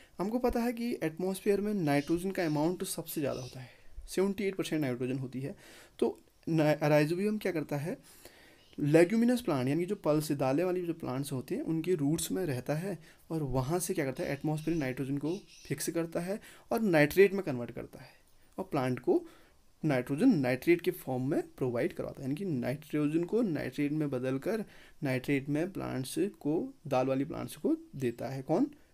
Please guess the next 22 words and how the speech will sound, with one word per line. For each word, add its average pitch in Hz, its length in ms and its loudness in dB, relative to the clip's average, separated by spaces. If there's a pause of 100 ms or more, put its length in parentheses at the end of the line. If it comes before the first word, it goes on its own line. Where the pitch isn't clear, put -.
(120)
राइजोबियम, 120 560 -2 (460)
ठीक 185 140 2
है। 190 100 -2 (320)
तो 196 60 2
ये 185 300 2
क्या 196 160 0
हो 127 120 -2
गया, 139 260 -4
एक 214 280 0 (920)
प्रकार 143 340 0
का 180 260 -8 (180)
सिम्बायोटिक 214 680 2 (140)
रिलेशनशिप 135 640 4
हो 117 80 -12
गया। - 320 -18
और 190 140 -4
इससे 220 260 -2
क्या 220 140 -2
होगी, 214 320 0 (800)
जो 143 220 0
प्लांट्स 156 480 -2
हैं 214 300 -6